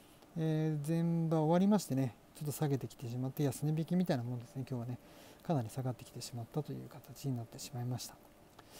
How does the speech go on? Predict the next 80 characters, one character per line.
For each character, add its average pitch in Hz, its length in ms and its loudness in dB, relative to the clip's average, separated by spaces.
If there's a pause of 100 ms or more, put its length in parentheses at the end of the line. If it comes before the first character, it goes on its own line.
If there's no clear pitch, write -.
(800)
そ 240 100 2
の 262 80 10
他 254 180 6
ね、 123 120 2
幕 131 340 0 (140)
開 - 0 -
け 233 180 4
で 214 140 6
す - 100 -8
ね。 123 300 0
こ 156 200 -2
ち - 140 0
ら 226 80 8
が 214 140 6
今 202 180 6
日 131 100 0
急 165 200 2
落 165 240 2
し - 80 -6
ち - 40 2
ゃ 156 40 2
っ 139 40 2
て - 140 -12
で 127 80 -2
す - 140 -8
ね、 127 80 -4
ス - 80 -12
ト 208 100 2
ッ - 40 4
プ - 180 4
安 180 160 4
に 120 80 -2
な 117 60 -6
っ - 60 -12
ち - 60 -14
ゃ - 40 -10
い - 20 -10
ま 120 100 -10
し - 60 -16
た 127 80 -6
ね。 135 260 2 (3250)
決 247 180 0
算 139 160 4
が 117 40 -2
ち - 80 -4
ょ 139 40 2
っ - 20 -4
と 123 140 -4
悪 139 180 0
か 127 100 -2
っ - 100 -2
た 123 100 -10
み 120 100 -8
た - 80 -10
い 147 40 -12
で 131 120 -12
す - 120 -16
ね。 156 240 2
こ 127 80 -8
ち - 180 -4
ら 170 120 2
残 156 240 2
念 175 160 4
な 120 120 0
動 120 140 -4
き - 120 -8
で 120 100 -8
す。 - 160 -14
マ 151 140 2
イ 180 60 6
ナ 190 100 4
ス 160 220 -2
千 165 240 4
円 117 160 -2
と 131 100 -6
い 127 40 -2
う 120 40 -2
こ 123 100 -4
と 117 140 -6
で、 127 200 0